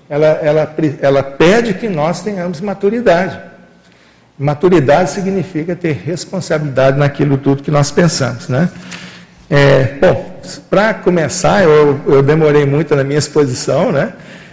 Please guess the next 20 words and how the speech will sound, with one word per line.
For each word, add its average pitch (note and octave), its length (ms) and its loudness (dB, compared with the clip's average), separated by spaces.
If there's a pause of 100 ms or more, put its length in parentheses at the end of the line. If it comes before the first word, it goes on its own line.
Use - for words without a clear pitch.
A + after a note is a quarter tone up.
(200)
Aqui, C3+ 320 -4
porque F#3 260 -2
eu D3+ 80 6
acho D3+ 240 2
que F#3 60 0
o E3 60 2
tema D3 320 0
é - 20 -2
um E3 100 -4
pouquinho G3+ 840 -4 (260)
complexo C3+ 680 -4 (200)
do C#3 160 -8
que D#3 240 -4
só D3+ 280 -2
a D#3 60 0
gente D3+ 240 -6
falar C#3 380 0
que F3 140 -4
existe D3+ 520 -2
um, D#3+ 340 -6